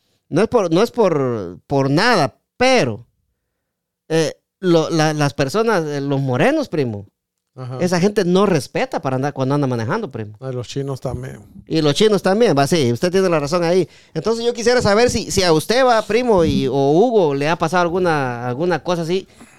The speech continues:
Speaker 1: cuando anda manejando, porque realmente qué estrés, primo, la verdad que sí,
Speaker 2: No,
Speaker 1: sí,
Speaker 2: sí,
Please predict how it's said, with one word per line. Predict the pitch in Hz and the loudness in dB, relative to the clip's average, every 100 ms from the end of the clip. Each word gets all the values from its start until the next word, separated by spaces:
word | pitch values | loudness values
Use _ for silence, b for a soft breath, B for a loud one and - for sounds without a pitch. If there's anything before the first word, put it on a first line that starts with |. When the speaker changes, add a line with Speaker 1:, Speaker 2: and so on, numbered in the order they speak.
| B B _ _ - | B B _ _ -8
Speaker 1:
cuando | - 160 151 | 0 2 2
anda | 185 190 | 2 0
manejando, | 160 139 127 277 202 | 0 0 0 -2 -2
porque | 143 135 | -6 -2
realmente | 139 156 180 175 | -2 0 -4 -4
qué | 151 | -4
estrés, | 143 - - - | -6 -8 -12 -12
primo, | - 123 123 | -12 -12 -8
la | 120 120 | -6 -4
verdad | 113 120 165 | -6 -8 -10
que | 220 | -6
sí, | |
Speaker 2:
No, | 180 240 | -2 0
Speaker 1:
sí, | |
Speaker 2:
sí, | 226 | -2